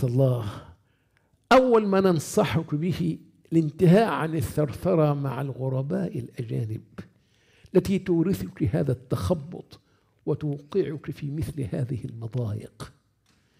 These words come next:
يا أمة الله، لا توجد خصوصية علاقة مغلقة بين رجل وامرأة خارج إطار الزوجية أو المحرمية.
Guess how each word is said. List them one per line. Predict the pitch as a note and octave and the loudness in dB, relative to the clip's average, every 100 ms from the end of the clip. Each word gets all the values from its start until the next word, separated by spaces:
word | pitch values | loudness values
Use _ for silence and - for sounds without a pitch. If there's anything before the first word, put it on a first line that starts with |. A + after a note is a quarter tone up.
| _ _ - | _ _ 4
يا | D#3 D3 G#3+ | 6 8 4
أمة | A3 D#3 | 2 0
الله، | C#3+ C3+ C#3 C3 A#2+ G2 - _ _ _ _ _ - | 0 4 4 2 -2 -8 -16 _ _ _ _ _ 2
لا | E3+ E3+ | 6 6
توجد | E3+ C#4 A3 | 4 0 0
خصوصية | - F#3 - F3+ - A#3 F#3 - | 0 -8 -6 -6 -4 0 0 2
علاقة | C#3 C3+ D#3 G3 - D3+ - D3 | 0 2 4 4 4 0 0 -2
مغلقة | C#3 C#3+ D3+ D3 C#3+ C#3+ - G#2 - _ _ _ _ _ _ - | 0 -4 -2 2 4 4 0 -8 -10 _ _ _ _ _ _ 4
بين | D#3 D#3 C#3+ | 6 6 6
رجل | C#3+ G3 F#3 E3 C#3+ | 6 6 6 0 0
وامرأة | C3+ C3 C#3 F3 D#3 C#3 - _ _ _ | -4 -4 -4 -2 -2 -2 -8 _ _ _
خارج | - - G3+ E3 D3 C3+ | -2 4 6 6 2 -2
إطار | D3+ - F#3 D3 | -6 0 4 4
الزوجية | C3 B2+ C#3+ C#3+ D3+ G3 F#3 | 2 0 -2 -2 -6 -4 -2
أو | A2 - C3+ | -4 -8 -12
المحرمية. | B2+ - - G#2 - - - | -10 -14 -14 -18 -18 -20 -20